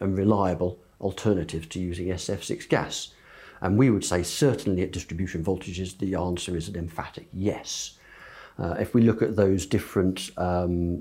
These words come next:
different points in, in, in, in, in terms of cost competitive, uh, at the moment there is a, uh, a s-, small cost increase for S F six free switch. It's around about twenty percent versus, uh, an S F six equivalent.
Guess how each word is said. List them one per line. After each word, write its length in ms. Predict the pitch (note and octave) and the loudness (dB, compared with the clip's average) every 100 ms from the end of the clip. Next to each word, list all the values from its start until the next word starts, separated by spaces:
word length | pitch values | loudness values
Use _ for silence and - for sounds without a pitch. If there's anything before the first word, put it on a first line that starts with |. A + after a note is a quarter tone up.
| - | -4
different 280 | - F2+ E2 | -4 -2 -4
points 260 | - D#2+ | -4 -2
in, 120 | F#2 - F#2 A#2 | -4 0 0 2
in, 160 | G2 | 2
in, 180 | A2 F#2+ | 2 0
in, 280 | G2+ F2+ F2 - _ _ | 0 0 -2 -10 _ _
in 140 | G2 | -4
terms 300 | F2+ G#2+ F2+ | 4 4 4
of 120 | F2+ - | -2 0
cost 260 | A#2+ - | -2 -2
competitive, 640 | - E2 F#2 A2+ - A2+ - - - - - - | -6 -4 -4 0 2 2 0 -16 -16 -18 -18 -4
uh, 300 | G2+ G2+ - - - | 0 2 0 -2 -4
at 180 | C3+ - | -4 4
the 80 | |
moment 640 | E3 D#3+ D#3 D#3 D3 D3 - | 8 8 8 8 6 2 2
there 220 | C3+ C3 | 4 6
is 260 | C3+ C3 - | 6 4 -2
a, 420 | A2+ A2+ A2+ A2 G#2+ | 2 4 4 4 2
uh, 300 | G#2 G2+ G2+ G#2+ | 0 2 0 -2
a 0 | |
s-, 260 | - - C3+ - | -4 -4 -6 -6
small 420 | - C3+ B2+ A#2 | 0 4 6 4
cost 400 | A#2 B2+ A2+ - | 2 -6 -6 -2
increase 420 | A2 G#2 G#2 F#2+ | 0 0 -2 -4
for 220 | - - - | -4 -4 -4
S 160 | - | -6
F 120 | G#2 | -6
six 200 | - - | -6 -10
free 300 | - - A#2+ | -10 2 2
switch. 320 | G2+ - - A#2 | 2 -2 -4 -4
It's 140 | - | -2
around 200 | B2+ A2 | -2 0
about 220 | G#2+ D#2 | 0 -4
twenty 320 | - F#2+ E2+ | -6 -6 -6
percent 420 | - G#2 - F2+ - | -12 -6 -4 -4 -6
versus, 440 | G2 F#2+ - - | -8 -8 -10 -8
uh, 120 | G2+ - | -6 -6
an 80 | G2+ | -8
S 160 | - | -10
F 80 | - | -14
six 360 | - - - - - | -12 -12 -12 -20 -20
equivalent. 640 | - A2+ E2+ G#1+ F2+ - | -8 -6 -4 -4 -4 -4